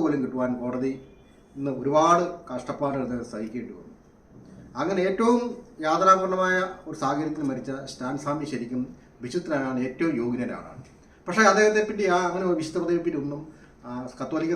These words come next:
സഭ മിണ്ടുന്നേ ഇല്ല, സഭ ആ കാര്യം പരിഗണിക്കുന്നേ ഇല്ല. എന്തുകൊണ്ടാണ് സംഭവിച്ചിരിക്കുന്നത്? അപ്പോൾ ഇതാണ് കാര്യം. അപ്പോൾ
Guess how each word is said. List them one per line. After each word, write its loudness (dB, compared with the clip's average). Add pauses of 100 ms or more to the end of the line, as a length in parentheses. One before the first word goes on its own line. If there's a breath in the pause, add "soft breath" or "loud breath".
സഭ 0 (100)
മിണ്ടുന്നേ 0
ഇല്ല, -10 (1400)
സഭ -2 (140)
ആ 4 (100)
കാര്യം 4
പരിഗണിക്കുന്നേ 4
ഇല്ല. -6 (760)
എന്തുകൊണ്ടാണ് 4
സംഭവിച്ചിരിക്കുന്നത്? -2 (180 loud breath)
അപ്പോൾ 2
ഇതാണ് 4 (180)
കാര്യം. 2 (100)
അപ്പോൾ 4